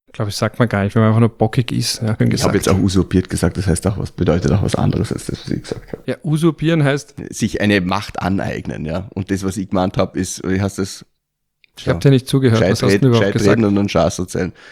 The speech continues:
Speaker 2: Ja, ähm, Obstruktion.
Speaker 1: Wenn du obstruierst.
Speaker 2: Genau.
Speaker 1: Aber bevor wir zu viel über den Bundesrat reden, so spannend ist er dann ja auch wieder nicht, obwohl, oh ja, ein Ad-hoc-Gedanke vielleicht doch noch, vielleicht ist das ja im Europäischen Parlament jetzt auch ein bisschen eine Tendenz,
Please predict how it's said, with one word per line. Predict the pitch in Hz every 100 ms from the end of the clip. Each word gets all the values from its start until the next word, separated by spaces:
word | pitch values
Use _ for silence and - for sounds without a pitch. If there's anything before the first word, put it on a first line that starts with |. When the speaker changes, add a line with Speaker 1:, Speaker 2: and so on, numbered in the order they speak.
| - - -
Speaker 2:
Ja, | 95 87 98 95
ähm, | 95 92 92 _ _ _ _ - _
Obstruktion. | 127 - 110 - - - 98 107 - - - - _ _ _ _ _
Speaker 1:
Wenn | 135
du | 135 -
obstruierst. | 170 - - 107 104 - - -
Speaker 2:
Genau. | 113 -
Speaker 1:
Aber | 135
bevor | 143 147 156
wir | 165
zu | 196
viel | 185 160
über | 135
den | 131
Bundesrat | 190 202 127 - 151 120
reden, | 120 147 147
so | - 139
spannend | 147 - 113 127 127
ist | 120
er | 113
dann | 110
ja | 113
auch | 120
wieder | 143 123
nicht, | 147
obwohl, | 123 135 151 - - - _ -
oh |
ja, | 131 -
ein | 113
Ad-hoc-Gedanke | 139 - 143 - 139 127 135
vielleicht | 131 123 147
doch | 139
noch, | 143 - -
vielleicht | - 143 -
ist | 147
das | 151 139
ja | 143 - - _
im | - 139
Europäischen | 135 135 139 147
Parlament | 139 131 123 123 135
jetzt | 127 131 - -
auch | 113 135 139
ein | 120
bisschen | 113 - 117
eine | 113 113
Tendenz, | - 117 113 113 139 -